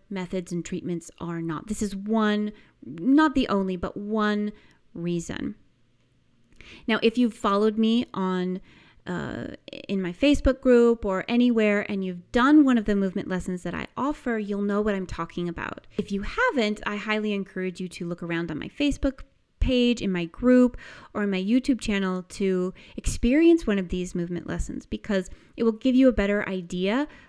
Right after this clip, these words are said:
of what I am talking about. So in these lessons, essentially what we're doing is guiding people's attention to their, to themselves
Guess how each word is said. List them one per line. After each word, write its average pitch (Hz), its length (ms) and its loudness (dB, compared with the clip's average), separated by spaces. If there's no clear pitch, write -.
of 190 240 -6
what 185 240 -4
I 180 140 -6
am 170 380 -8
talking 165 400 -10
about. - 300 -12
So 240 400 4
in 330 440 4
these 220 580 0
lessons, 185 540 -4
essentially 254 600 2
what 220 240 0
we're 196 160 -2
doing 196 520 0
is 180 400 -2
guiding 240 500 2
people's 214 460 -8
attention 196 760 -8
to 269 520 4
their, 190 640 0
to 214 100 -4
themselves 202 680 0